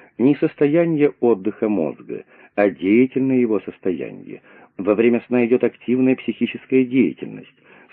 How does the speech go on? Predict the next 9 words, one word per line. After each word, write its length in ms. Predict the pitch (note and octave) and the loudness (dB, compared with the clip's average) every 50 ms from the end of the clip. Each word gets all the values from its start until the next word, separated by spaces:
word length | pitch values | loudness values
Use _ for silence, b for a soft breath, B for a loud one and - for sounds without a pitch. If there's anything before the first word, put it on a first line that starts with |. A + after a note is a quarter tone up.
| - - | -8 0
Сон 240 | - F3 F3+ F3 E3+ | 2 4 4 4 4
не 80 | F3 E3+ | 0 0
просто 560 | - - D3+ E3 D#3 B2+ - _ _ A2 G2 - _ - | -2 0 4 4 4 4 2 _ _ -6 -6 -6 _ 0
сон, 240 | E3 E3 D3 - - b b b b b _ | 2 2 2 2 -2 b b b b b _
а 140 | F2+ F#2 | -4 -2
бывает 460 | D#2+ F2+ F#2 F#2+ G2 F#2+ F#2+ F2+ - F2+ | 0 0 0 2 2 2 0 0 -2 -4
медленный 640 | F2 G2+ A2+ A2 G2 G2 F#2+ G2 G#2+ A2+ B2 C3+ | -2 0 0 0 -2 -2 -6 -4 -2 0 0 -2
и 20 | |
быстрый. 640 | C#3 C#3+ E3 D3 A#2+ - - _ - - - - | -2 0 -2 -2 -2 -2 -10 _ -18 -16 -16 -18